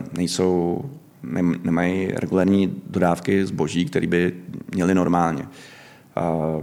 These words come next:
nejvíce se to teďkon poznává na Britech, je,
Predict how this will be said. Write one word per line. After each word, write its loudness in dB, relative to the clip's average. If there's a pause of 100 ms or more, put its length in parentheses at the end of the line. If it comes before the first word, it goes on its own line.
(420)
nejvíce -4
se -4
to 0
teďkon 0 (300)
poznává 4
na 4
Britech, -2
je, 0